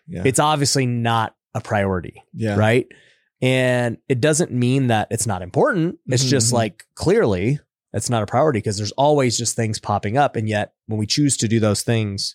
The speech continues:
Speaker 2: instead of this thing that maybe has been sitting on our plate for months
Speaker 1: Yeah.
Speaker 2: or a while, you're like, "I'm gonna write that book. I'm gonna create that podcast.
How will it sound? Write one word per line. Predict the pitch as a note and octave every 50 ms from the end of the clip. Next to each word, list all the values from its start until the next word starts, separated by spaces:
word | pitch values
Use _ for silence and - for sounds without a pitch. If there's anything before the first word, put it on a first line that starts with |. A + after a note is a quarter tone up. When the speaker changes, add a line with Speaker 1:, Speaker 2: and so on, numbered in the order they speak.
| _ _
Speaker 2:
instead | - G#2 - - A#2+ A2 G#2
of | G2 F2+
this | F#2+ - -
thing | - C3+ C3 B2 A#2
that | A2 G#2 G2+ - - - - - - - _
maybe | - C3 C#3 C#3
has | C3 A2+
been | A#2+ A#2
sitting | A2 - - C#3+ C3+ B2
on | B2 A2+
our | A2 G2+
plate | - - B2+ B2 A2+ -
for | - - G#2+ G2+
months | G#2 A2 A#2+ A2+ G2+ G2 - - - - - - -
Speaker 1:
Yeah. | A#2+ A2+ A2 G#2+
Speaker 2:
or | G#2 G2+
a | G2+
while, | G2+ A2+ A#2+ A#2 A2 G#2+
you're | G#2+ G#2+
like, | G#2 - - _ - - _ _ _ _ _ _ -
"I'm | C3+ D3+ E3+
gonna | D3 D3+ C3+ C3 B2
write | A#2+ B2+ B2 A#2+ -
that | - A2+ G#2 F#2+ -
book. | A2+ G#2 F#2 D2 - - - - _ _ _ _ -
I'm | C#3+ D#3 D#3+ E3
gonna | E3 D#3 C#3+
create | - - - C3+ B2+ B2+ A#2+ A2+ -
that | A#2+ A2 - -
podcast. | - A2+ A2 G#2+ G#2+ - - G#2+ F#2+ F#2+ - -